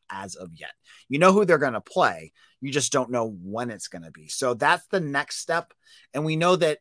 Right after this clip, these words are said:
uh, I think it's October twenty-fifth is the first A C C media day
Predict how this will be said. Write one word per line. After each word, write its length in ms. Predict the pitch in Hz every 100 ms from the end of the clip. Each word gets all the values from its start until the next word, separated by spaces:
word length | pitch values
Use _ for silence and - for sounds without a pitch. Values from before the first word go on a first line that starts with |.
| _
uh, 240 | 123 117 110
I 40 |
think 180 | 180 143
it's 100 | -
October 420 | 135 - - 190 185
twenty-fifth 580 | - 151 135 - 180
is 120 | 139 120
the 100 | 117
first 400 | - 156 160 -
A 160 | 147 139
C 200 | 143 131
C 240 | - 123
media 420 | 107 127 156 135
day 280 | 113 107